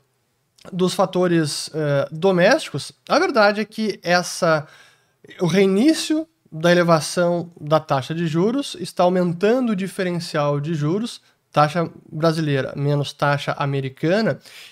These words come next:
e isso é bom para o real, é melhor para o tal do carrego, o carry trade. Inclusive, a, a volatilidade da nossa moeda também tem caído nos últimos dias,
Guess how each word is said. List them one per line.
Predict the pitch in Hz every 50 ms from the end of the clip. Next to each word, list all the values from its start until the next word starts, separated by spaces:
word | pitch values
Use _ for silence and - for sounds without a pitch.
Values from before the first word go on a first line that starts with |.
| _ -
e | 175 185
isso | 240 254 254 - 330 - - -
é | - 240
bom | 220 185 196 214 247 240 202
para | - 175 165 165
o |
real, | 143 135 131 131 135 143 160 175 180 160
é | 156
melhor | 165 156 143 147 151 165 165
para | 151 - 139 139
o | 131
tal | - - 143 143
do | 147 147 147
carrego, | - 147 131 120 127 139 156 170 165 156
o | 151 151 151
carry | 147 - - 147 143 139 135
trade. | - - 143 147 156 170 180 175 - _ - - - - - - -
Inclusive, | 170 165 175 165 170 196 190 185
a, | 175 160 - 160
a | 147
volatilidade | 147 160 180 185 170 - 185 175 160 151 151 160 180 202 190
da | 185
nossa | 170 156 - 165
moeda | 151 147 151 151 151
também | 147 - 156 147 143 147 165 190 208
tem | 196 202 170 165
caído | 160 - 143 135 139 156 160 160
nos | 151 151 143
últimos | 143 143 139 - 202 208 190
dias, | 156 151 160 180 196 190 -